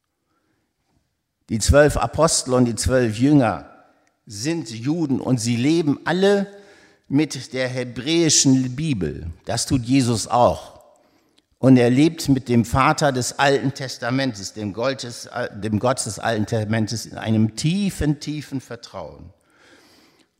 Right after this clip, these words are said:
Und als Christentum stehen wir auf den Schultern des Judentums und da kommen wir auch nicht wieder weg. Und ohne hebräische Bibel ist das Christentum nicht zu denken.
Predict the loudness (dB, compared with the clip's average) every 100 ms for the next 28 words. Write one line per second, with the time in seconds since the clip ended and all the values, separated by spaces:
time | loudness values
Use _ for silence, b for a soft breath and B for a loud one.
0 | 2 4 4 0 -2 -2 -2 0 2 2
1 | 6 6 6 2 0 0 2 4 2 0
2 | 0 0 0 0 0 2 4 4 4 2
3 | 2 2 2 2 2 0 0 2 2 2
4 | 2 0 -2 -6 -2 2 4 4 2 -2
5 | -6 -10 -12 -8 -6 -6 -10 -18 _ _
6 | _ _ _ b b b b b b 0
7 | 4 4 6 6 8 8 6 4 0 0
8 | 0 2 0 -2 -2 -4 0 0 -2 -4
9 | -4 -6 -6 -8 -2 0 0 0 0 2
10 | 2 0 -6 -16 -14 -10 -10 -8 -8 -10
11 | -12 -20